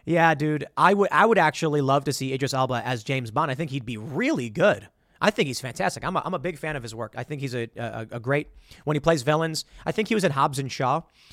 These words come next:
I love the Fast and the Furious, by the way. Now they got people with superpowers. I wanna see,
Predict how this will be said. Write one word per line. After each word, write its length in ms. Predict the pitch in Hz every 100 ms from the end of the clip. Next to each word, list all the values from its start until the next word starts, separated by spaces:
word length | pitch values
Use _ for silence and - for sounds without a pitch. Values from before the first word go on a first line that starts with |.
| -
I 60 |
love 220 | 143 156 135
the 80 |
Fast 240 | 123 143 131
and 80 | 123
the 20 |
Furious, 180 | 131 127
by 140 | 135
the 80 | 135
way. 220 | 147 160 - -
Now 120 | 156
they 100 | 156
got 160 | 165 147
people 240 | 165 160
with 100 | 147
superpowers. 800 | - 160 165 - 160 170 190 - - _ -
I 80 | 151
wanna 200 | 175 190
see, 340 | - 180 165